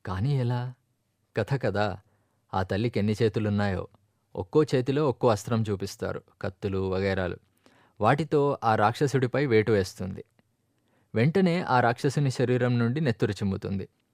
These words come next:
ఒక్కొక్క నెత్తుటి బొట్టు నేలపై పడిన వెంటనే ఒక్కో కొత్త రాక్షసుడు పుట్టుకొస్తాడు.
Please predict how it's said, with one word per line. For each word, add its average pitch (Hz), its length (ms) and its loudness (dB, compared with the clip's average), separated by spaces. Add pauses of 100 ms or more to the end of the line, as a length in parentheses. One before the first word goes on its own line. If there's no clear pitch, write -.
(840)
ఒక్కొక్క 175 420 -2
నెత్తుటి 127 400 0
బొట్టు 107 280 -2
నేలపై 110 460 0
పడిన 104 300 -2
వెంటనే 101 680 -4 (460)
ఒక్కో - 260 0
కొత్త 135 260 -2
రాక్షసుడు 117 480 0
పుట్టుకొస్తాడు. 104 680 -6